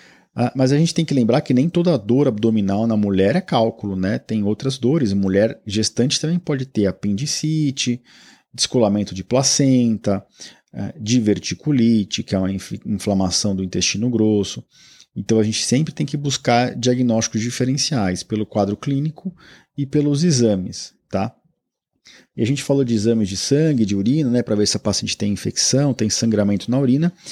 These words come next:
mas a gente tem que lembrar dos exames de imagem. Então, a mulher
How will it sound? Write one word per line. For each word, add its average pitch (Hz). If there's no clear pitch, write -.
mas 117
a 117
gente 131
tem 139
que 139
lembrar 123
dos 139
exames 131
de 139
imagem. 113
Então, 175
a 143
mulher 147